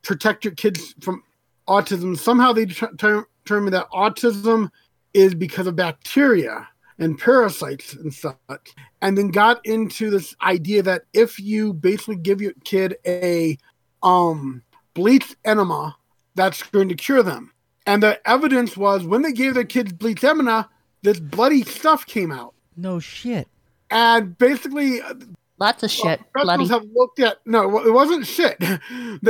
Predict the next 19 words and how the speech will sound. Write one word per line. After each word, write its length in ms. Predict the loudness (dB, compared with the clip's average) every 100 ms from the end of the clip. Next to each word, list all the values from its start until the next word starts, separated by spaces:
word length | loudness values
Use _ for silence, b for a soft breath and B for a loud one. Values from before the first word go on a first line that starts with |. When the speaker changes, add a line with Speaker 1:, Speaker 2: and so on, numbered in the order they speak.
| 2
Speaker 1:
the, 240 | -2 -6 -12
y-, 180 | -12 -2
yeah, 220 | 0 0
you're 180 | 0 2
right. 300 | 2 0 -4 _ _ _
The, 140 | -6
the 120 | -4 -2
parents, 420 | 0 0 0 -8 -12 -6
uh, 60 |
the 260 | 0 0 -2 -12 -14
professionals 460 | -4 0 0 0 0
have 100 | 2
looked 180 | 0 2
and 100 | 0
said 140 | 0
that 220 | -2 -4
probably 440 | -4 2 2 2 0
is 180 | -2 -4
your 100 | -4